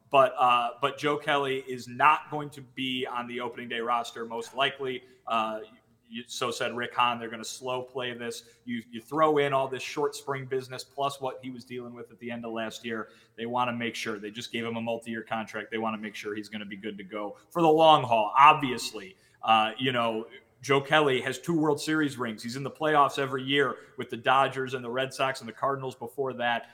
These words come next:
He is here to help them win the World Series, just like, you know, Lance Lynn and some, and Dallas Keuchel and some of the other guys who have that winning experience before them. So Joe Kelly, very important, and that's why they're gonna slow play him. Uh, in terms of Velasquez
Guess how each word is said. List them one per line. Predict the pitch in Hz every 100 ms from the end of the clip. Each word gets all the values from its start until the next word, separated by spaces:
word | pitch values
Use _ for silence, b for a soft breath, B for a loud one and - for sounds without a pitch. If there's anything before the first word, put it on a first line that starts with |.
| B
He | - 165
is | 147 139
here | 143 147
to | 143 113
help | 131 -
them | 131 127
win | 127
the | 123
World | 123 123 120
Series, | - 127 120 110
just | 113 -
like, | 123 110 -
you | 117
know, | 113
Lance | 107 123 120 120
Lynn | 123 120 117 b -
and | 117 110
some, | 123 117
and | 113 107
Dallas | 117 120 113
Keuchel | - 120 117
and | 117
some | 117
of | 120
the | 120
other | 120
guys | 117 113
who | 110
have | 110 117
that | 117 104
winning | 117 113
experience | 107 - 117 107 -
before | - 120 113
them. | 104
So | 98 107
Joe | 127 135
Kelly, | 143 131 120
very | 123 120
important, | 117 123 117 113 B B 110
and | 107
that's | 117 117
why | 113
they're | 110 107
gonna | 107
slow | - 117 110
play | - 113
him. | 110 104 b b -
Uh, | 113 110 113
in | 113
terms | 147 139
of | 135
Velasquez | 131 135 160 170 - 170 156